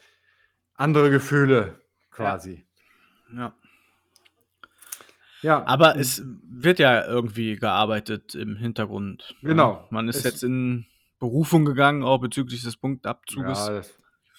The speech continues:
Speaker 1: ist auch
Speaker 2: Es
Speaker 1: nur
Speaker 2: sind Automatisierungen, die wahrscheinlich normal sind dann in solchen Fällen, aber,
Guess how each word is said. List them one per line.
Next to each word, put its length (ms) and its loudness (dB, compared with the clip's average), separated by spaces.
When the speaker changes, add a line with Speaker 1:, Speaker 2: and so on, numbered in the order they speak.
Speaker 1:
ist 180 -10
auch 120 4
Speaker 2:
Es 120 0
Speaker 1:
nur 180 2
Speaker 2:
sind 240 0
Automatisierungen, 1120 0
die 120 -2
wahrscheinlich 440 0
normal 420 2
sind 240 -6
dann 160 0
in 140 -4
solchen 320 -4
Fällen, 420 -4
aber, 880 -6